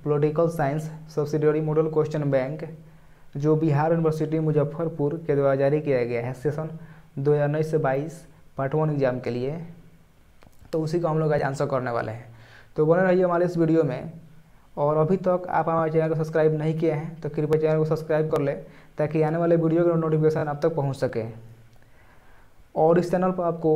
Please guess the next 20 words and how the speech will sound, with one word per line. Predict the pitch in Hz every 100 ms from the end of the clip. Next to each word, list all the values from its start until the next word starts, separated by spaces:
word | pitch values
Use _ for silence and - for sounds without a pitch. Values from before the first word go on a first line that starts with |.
| 156 -
सभी | 180 170
subject | 180 175 151 175
का | 170 123 151 - - - - - - - -
model | 156 170
question | 175 175 - 175
bank | 165 165
का | 156 131 - - - - - -
solution | - 160 156 175 -
मिल | 165
जाएगा। | 151 131 131 143
और | 147 147
अभी | 147
तक | 180 175
हमने | 151 123 110 139 - - - - - - - - - - - - - -
physics | 160 160 170
सब्सिडियरी, | 156 156 147 139 135 170 - - - - - - - _ -
chemistry | 156 156 151 185
सब्सिडियरी | 175 165 160 151 143 135 160 220 -
और | - 156
एमआईएल | 165 165 170 165 165